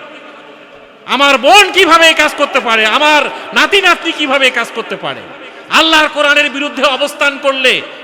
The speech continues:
পৃথিবীর ইতিহাস সাক্ষী, তাদের পরিণতি কখনো ভালো হয় না। এই কথাগুলো এই সূরাতে বলা আছে। আল্লাহ তাআলা বলছেন,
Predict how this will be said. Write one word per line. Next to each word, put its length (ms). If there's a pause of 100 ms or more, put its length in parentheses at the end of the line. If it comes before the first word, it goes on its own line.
পৃথিবীর 420
ইতিহাস 460
সাক্ষী, 540 (280)
তাদের 380
পরিণতি 420
কখনো 240
ভালো 220
হয় 180
না। 100 (1900)
এই 260
কথাগুলো 440
এই 160
সূরাতে 380
বলা 280
আছে। 260
আল্লাহ 220
তাআলা 180
বলছেন, 360